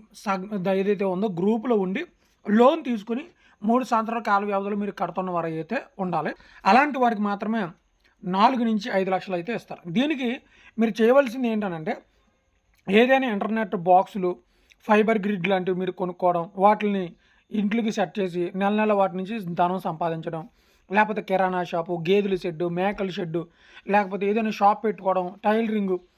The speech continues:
ఎవరైతే మహిళలు ఏదైతే చేయగలరో, అవన్నీ చేయడానికి ప్రభుత్వం అయితే ఇంతకుముందు రుణాలు అయితే ఇచ్చేది. ఇప్పుడు అలా కాకుండా డ్వాక్రాకి అనుసంధానం చేసి ఇవ్వడం అయితే జరుగుతుంది. అలాగే ఎవరైనా డ్వాక్రా మహిళ యొక్క, ఆ, కుమార్తె కానీ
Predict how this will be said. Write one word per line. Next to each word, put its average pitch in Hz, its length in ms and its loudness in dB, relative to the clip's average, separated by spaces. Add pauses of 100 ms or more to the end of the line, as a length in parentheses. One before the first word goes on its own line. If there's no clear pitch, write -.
(240)
ఎవరైతే 262 360 4
మహిళలు 233 320 -2
ఏదైతే 214 420 -2
చేయగలరో, 180 420 -2 (280)
అవన్నీ 233 340 6
చేయడానికి 208 540 -2
ప్రభుత్వం 185 460 -2
అయితే 175 280 -4 (380)
ఇంతకుముందు 214 400 0
రుణాలు 190 360 0
అయితే 185 140 -4
ఇచ్చేది. 170 280 -6
ఇప్పుడు 220 200 -2
అలా 185 120 2
కాకుండా 202 380 -2
డ్వాక్రాకి 247 580 4
అనుసంధానం 196 600 -4
చేసి 165 240 -6 (800)
ఇవ్వడం 226 300 2
అయితే 202 280 -2 (800)
జరుగుతుంది. 180 440 2
అలాగే 262 300 2 (400)
ఎవరైనా 240 400 4
డ్వాక్రా 196 360 0
మహిళ 208 220 -2
యొక్క, 202 340 0 (480)
ఆ, 180 400 0 (340)
కుమార్తె 240 400 2
కానీ 180 260 -4